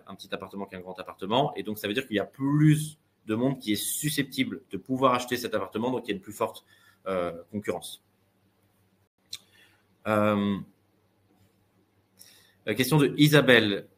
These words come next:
Euh, est-ce que j'ai bien compris, cela n'a pas d'intérêt de passer par vous si je recherche à investir dans un bien qui est déjà en D P E C, en très bon état pour faire du M N P ?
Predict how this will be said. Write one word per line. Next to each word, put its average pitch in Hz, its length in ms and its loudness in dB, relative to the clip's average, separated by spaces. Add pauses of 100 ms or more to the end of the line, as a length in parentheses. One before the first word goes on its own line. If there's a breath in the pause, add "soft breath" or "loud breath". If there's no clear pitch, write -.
(140)
Euh, 107 580 2
est-ce 131 180 0
que 147 160 4
j'ai 139 120 2
bien 127 80 2
compris, 135 180 4
cela 139 200 4
n'a 127 80 6
pas 135 100 4
d'intérêt 135 240 0
de 135 60 -6
passer 123 160 -2
par 127 100 4
vous 147 100 4
si 151 140 0
je 113 60 -4
recherche 123 260 -2
à 120 80 2
investir 127 400 2
dans 107 220 0
un 110 80 4
bien 147 400 8
qui - 240 -2
est 117 40 2
déjà 139 280 6
en 135 60 4
D 123 120 2
P 127 160 4
E 123 40 4
C, 156 200 6
en 147 80 4
très 123 160 0
bon 120 100 2
état 120 200 2
pour 120 160 -6
faire 131 120 2
du 123 140 0
M 120 80 0
N 113 140 -2
P ? 101 180 -2